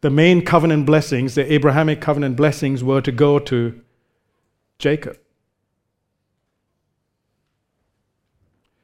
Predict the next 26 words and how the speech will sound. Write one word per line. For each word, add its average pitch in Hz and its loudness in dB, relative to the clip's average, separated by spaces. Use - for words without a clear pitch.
But 180 2
then 185 6
Genesis 185 6
also 196 6
tells 185 4
us 139 -2
that - -2
Isaac 139 0
favored 151 2
Esau, 156 -2
the 151 0
older 185 4
son, 110 -8
because 170 0
Esau 208 6
was 151 8
a 147 6
manly 175 6
man 175 2
and 131 -4
he 156 0
was 160 0
a 143 0
skillful 175 6
hunter, 175 0
and 143 -2